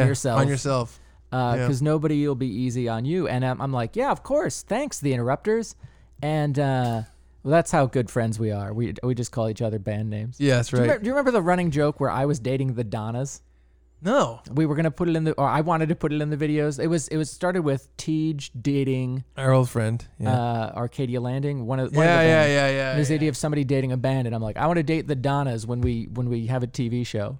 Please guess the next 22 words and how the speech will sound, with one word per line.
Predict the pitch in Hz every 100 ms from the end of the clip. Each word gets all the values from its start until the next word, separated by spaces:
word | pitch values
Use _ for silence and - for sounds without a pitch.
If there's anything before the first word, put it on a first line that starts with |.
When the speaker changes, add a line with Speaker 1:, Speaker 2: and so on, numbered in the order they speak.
| -
Speaker 2:
Okay, | 143 147 147 139 117
that's | 139
funny. | - 110 117 - -
I |
Speaker 1:
Thank | 139
Speaker 2:
like | 127
Speaker 1:
you. |
Speaker 2:
that. | 113 113 - - _ _ _ _ -
Yeah, | 120 107 -
but | 175
anyway, | 190 127 123 - _ - -
yeah, | 202
everyone | 220 233
has | 151
to | -
have | 113
flaws. | - 107 104
What | 135
are |
you | 139
gonna | 117
do? | 107